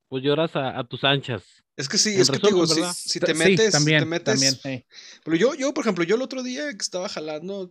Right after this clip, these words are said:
Speaker 2: te-, tenía mi, mi turno de casi nueve horas. Empecé a las ocho de la mañana, las puse en H B O Max, güey. Y acabé mi turno cuando se acababan las pinches películas, güey.
Speaker 1: Oigan, a-, hablando de esas madres de, de, de las lágrimas de cocodrilo.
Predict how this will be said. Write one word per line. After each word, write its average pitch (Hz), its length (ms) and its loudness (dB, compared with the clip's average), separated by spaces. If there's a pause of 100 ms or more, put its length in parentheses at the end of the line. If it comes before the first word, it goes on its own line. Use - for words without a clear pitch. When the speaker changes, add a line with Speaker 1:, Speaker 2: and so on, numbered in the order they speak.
(140)
Speaker 2:
te-, 127 140 -14
tenía 123 260 -14
mi, 151 120 -10 (140)
mi 123 520 -10
turno 135 340 -14
de 135 100 -12
casi 139 240 -14
nueve 143 280 -12
horas. 131 500 -14 (800)
Empecé 131 320 -6
a - 20 -2
las 151 120 -4
ocho 151 180 -10
de 160 60 -6
la 131 40 -8
mañana, 135 280 -10
las 135 180 -12
puse 147 220 -12
en 156 60 -12
H 151 180 -12
B 147 80 -12
O 151 40 -14
Max, 160 300 -20
güey. 120 120 -20 (920)
Y 127 140 -10
acabé 135 340 -6
mi 165 100 -6
turno 165 320 -10
cuando 117 220 -12
se - 80 -12
acababan 160 280 -14
las 139 120 -14
pinches 139 240 -18
películas, 117 420 -20
güey. - 840 -20
Speaker 1:
Oigan, 143 180 2
a-, 143 100 2
hablando 151 420 2
de 180 100 4
esas 185 180 -2
madres 185 340 0
de, 180 200 -4
de, 147 280 -4
de 143 140 -4
las 139 120 -2
lágrimas 160 400 0
de 156 80 -4
cocodrilo. 135 760 -4